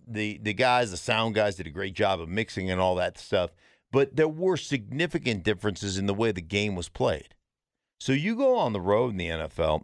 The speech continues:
and this is one of the ways you find out if you're a good team or not. You go on the road in the N F L and you win on the road, I don't care who you're playing. You could be playing the Blind Sisters of the Poor. It's a, it's hard.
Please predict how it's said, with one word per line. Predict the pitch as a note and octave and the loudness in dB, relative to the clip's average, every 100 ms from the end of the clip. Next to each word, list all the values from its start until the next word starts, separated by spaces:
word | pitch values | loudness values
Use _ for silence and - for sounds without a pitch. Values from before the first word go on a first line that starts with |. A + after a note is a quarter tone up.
| - | 0
and | C3 | 0
this | G#3 | 0
is | A#3 A3 | -2 0
one | D#3+ | 0
of | B2+ | 2
the | A2 | 0
ways | G#2+ G2+ F#2 | 0 0 -2
you | G2 | -8
find | G2 G#2 G2 F#2+ | -2 0 2 2
out | F#2 | 0
if | F2 | -2
you're | F#2+ F#2 | -2 -2
a | |
good | D2 F2+ D2+ | -2 -4 -2
team | G#2 G#2 C#2+ | -2 0 -4
or | |
not. | C2 - _ _ _ _ _ _ _ | -12 -20 _ _ _ _ _ _ _
You | F3 | -2
go | B3 | 2
on | C4+ A3 | 2 2
the | |
road | A#2+ B2+ D#3 | 2 2 2
in | D3 | 0
the | |
N | C#3+ D3 | 0 0
F | B2+ | 0
L | C#3+ C#3+ D3 | 0 0 0
and | A2 | -2
you | G#2+ E3 | -2 -2
win | E3+ F3 | 0 2
on | D#3+ | 2
the | C3 | 2
road, | G#2 A2 B2 C#3+ D#3 - _ _ _ _ _ | 2 4 4 2 -4 -14 _ _ _ _ _
I | F3+ | -4
don't | A#3+ F#3 | -4 0
care | B2 G#2 | 0 0
who | G#2+ | -2
you're | A#2 E2+ | -2 -2
playing. | - D#2+ G2 | -2 -2 -2
You | |
could | D#3 | -2
be | D3 | -2
playing | G2+ G2 A#2 | 0 2 2
the | G2 | 2
Blind | E2+ G2 G2 | 0 0 0
Sisters | F2 E2+ D#2+ | -4 -8 -6
of | |
the | D2+ | -8
Poor. | - G2+ D2 C2 _ _ | 0 0 0 -6 _ _
It's | - | -2
a, | F#2 E2+ | -2 -2
it's | C3+ D3 | -6 -8
hard. | D#2+ F#2+ B2 D2 - | 0 2 2 0 -8